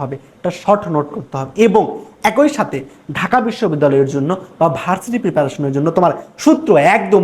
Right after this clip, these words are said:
মুখস্থ, ঠোঁটস্থ রাখতে হবে। নাইনটি পার্সেন্ট ম্যাথ সূত্র থেকে হুবহু আসবে, কিন্তু ফিজিক্স, কেমিস্ট্রি মিলাই শত শত সূত্র আছে। এতগুলো সূত্র তুমি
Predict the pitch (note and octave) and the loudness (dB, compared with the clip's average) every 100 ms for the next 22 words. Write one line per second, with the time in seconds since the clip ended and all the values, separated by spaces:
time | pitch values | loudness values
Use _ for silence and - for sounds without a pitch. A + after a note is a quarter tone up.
0 | E3 F3 F3+ B3 A3 - A3 G#3+ G#3+ G3 | 2 0 2 0 0 2 4 4 2 -2
1 | F#3+ E3+ - D3+ C#3+ C#3 C3+ C#3 C3+ - | 0 0 0 0 0 -2 -8 -6 -6 -8
2 | - - F#3+ B3 C4+ C4+ G3 E3 D#3 D3+ | -14 0 2 4 2 0 2 2 0 -2
3 | D3 F3+ B3+ G#3 - C4 B3+ G#3+ - E3 | 2 2 2 -2 0 0 2 2 2 -2
4 | E3 D3+ C#3 C3 C3 B2 C3 C3+ - - | -2 -2 -2 0 -2 -2 -4 -6 -12 0
5 | C4+ G#3 C#3 F3+ G#3+ B3+ B3+ A3 G3+ F3+ | 2 4 2 2 2 2 2 2 2 2
6 | D3+ D3 D3 - - - B3 B3+ C4 - | 2 2 2 -2 -14 -6 -2 2 2 0
7 | E3 D3+ - - D3 C3+ - C#3+ - _ | -6 -8 -12 -12 -8 -8 -10 -14 -18 _
8 | - A3+ B3 C4+ C#4 B3+ G3+ E3+ E3 F#3 | -4 -2 2 4 4 4 -2 0 2 4